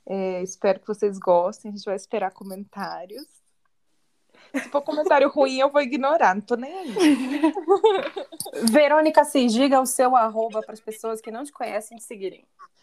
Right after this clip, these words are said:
Speaker 1: Gente, meu arroba no Instagram é arroba Verônica Assis, com,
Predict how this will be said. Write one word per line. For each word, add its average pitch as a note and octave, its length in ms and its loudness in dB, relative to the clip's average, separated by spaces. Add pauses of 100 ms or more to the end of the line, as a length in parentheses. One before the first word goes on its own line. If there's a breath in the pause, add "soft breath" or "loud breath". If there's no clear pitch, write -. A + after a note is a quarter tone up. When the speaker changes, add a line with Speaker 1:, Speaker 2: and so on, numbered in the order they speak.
(200 soft breath)
Speaker 1:
Gente, C4 380 0
meu B3 120 2
arroba A3+ 320 2
no B3 80 -4
Instagram A3 720 -6
é G3+ 540 -14
arroba G#3+ 640 -10
Verônica A3 640 -12
Assis, A3+ 600 -14
com, G#3+ 340 -16